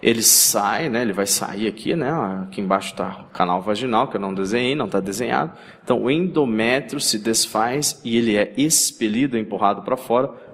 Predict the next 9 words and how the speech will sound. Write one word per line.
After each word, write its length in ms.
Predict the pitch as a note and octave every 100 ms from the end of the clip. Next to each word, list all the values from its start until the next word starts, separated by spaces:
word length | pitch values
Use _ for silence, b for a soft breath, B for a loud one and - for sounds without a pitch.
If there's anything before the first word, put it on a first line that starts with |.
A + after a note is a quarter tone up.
| -
devido 260 | A2+ A#2+
às 160 | B2 -
contrações 880 | - C#3 D#3 D3 B2+ - A#2 A#2+ A#2
do 140 | B2+
miométrio. 640 | A#2+ A#2+ A#2+ F#2+ F2 E2+ - B B
As 180 | - A2+
contrações 680 | - D3+ C3+ C3+ - A#2 A2+
do 160 | - B2
miométrio 1000 | B2 B2+ A#2 A#2 A#2 A#2 - D3 D3+